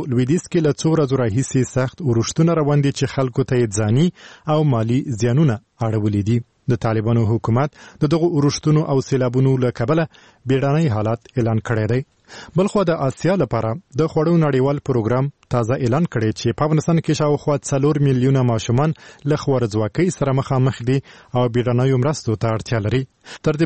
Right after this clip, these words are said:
مخکې د ماشومانو د ملاتړ لپاره د ملګرو ملتونو مرستندوی صندوق یا یونیسف خبرداری ورکړی و چې افغانستان کې څلرویشت میلیونه کسان چې نیمایي ماشومان دي، بیړنیو مرستو ته اړتیا لري. جزئیات په دې راپور کې.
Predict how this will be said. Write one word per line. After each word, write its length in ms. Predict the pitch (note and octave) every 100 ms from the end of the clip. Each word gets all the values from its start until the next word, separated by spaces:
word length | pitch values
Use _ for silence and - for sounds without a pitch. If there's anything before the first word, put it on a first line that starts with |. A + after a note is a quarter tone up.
| D#3+
مخکې 280 | - E3 D3+
د 100 | C3+
ماشومانو 360 | - C#3+ C#3+
د 160 | B2+ B2
ملاتړ 400 | B2 B2+ E3 D#3+ A#2+
لپاره 260 | A#2 A2
د 160 | G#2+ A2
ملګرو 340 | G#2+ A#2 B2 A#2
ملتونو 380 | A2 - A#2+ A2+
مرستندوی 560 | A2 - A2 G#2+ A2+ -
صندوق 320 | G#2+ A#2+ E3 - - -
یا 160 | C#3+ C3+
یونیسف 440 | C3+ C3+ - D3 C#3+
خبرداری 420 | B2+ A#2 B2 E3
ورکړی 340 | B2 - A2
و 140 | G#2 G2+
چې 160 | - C3
افغانستان 340 | D3+ D3 E3 D#3+
کې 120 | - D3+ -
څلرویشت 580 | C#3 - D3+ C#3 - B2
میلیونه 380 | A#2+ B2 B2+ A2+
کسان 400 | A2+ - D3+ D#3 - - -
چې 80 | - C3
نیمایي 320 | B2 B2 C#3 A#2+ A#2
ماشومان 440 | - B2 D#3+ E3 D3+
دي، 100 | - - - -
بیړنیو 480 | B2+ D3 D3 F3 C3
مرستو 320 | G#2+ G#2+ - G#2+
ته 200 | A2+ G#2
اړتیا 300 | - G#2+ G2+
لري. 180 | A#2+ - _ _ B2
جزئیات 380 | C#3+ B2+ D#3 D#3 - -
په 80 | A2
دې 120 | G#2
راپور 280 | G2+ - F#2+
کې. 100 | -